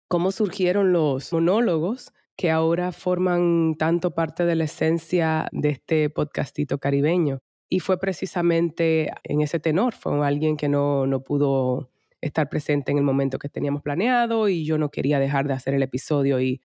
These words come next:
tuve que improvisar y salió que el primer <laughs> monólogo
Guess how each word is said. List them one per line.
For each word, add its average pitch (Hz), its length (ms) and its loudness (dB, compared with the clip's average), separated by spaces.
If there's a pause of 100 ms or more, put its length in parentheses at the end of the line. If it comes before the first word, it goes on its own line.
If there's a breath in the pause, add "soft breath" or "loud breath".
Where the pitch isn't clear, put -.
tuve 175 200 2
que 160 60 -2
improvisar 156 540 0
y 170 220 2
salió 190 440 0
que 214 480 0
el 180 160 -2
primer 185 380 0
<laughs> 247 180 -2
monólogo 180 840 0